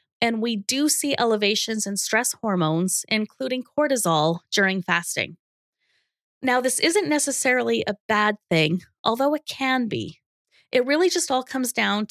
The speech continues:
to a concept called homeostasis. So the human body is always in this dance of dynamic balance. So as one thing changes in your body, something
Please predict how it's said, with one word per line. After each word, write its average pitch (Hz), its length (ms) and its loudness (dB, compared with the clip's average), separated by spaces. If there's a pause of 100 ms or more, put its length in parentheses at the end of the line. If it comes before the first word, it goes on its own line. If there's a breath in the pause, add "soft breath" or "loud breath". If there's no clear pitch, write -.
to 240 200 -2
a - 60 -2
concept 220 680 -2
called 196 440 0
homeostasis. 180 1080 -2 (1120 soft breath)
So 262 180 2
the 262 100 2
human 311 380 0
body 247 360 2
is 233 140 0
always 240 400 -2
in 240 100 0
this 208 200 0
dance 196 400 0
of 196 220 -2
dynamic 196 560 -2 (120)
balance. 175 720 -2
So 208 440 2 (300)
as 214 340 0
one 262 180 -2
thing 262 240 -4
changes 240 420 -4
in 226 100 0
your 220 100 -2
body, 190 520 2
something - 480 -4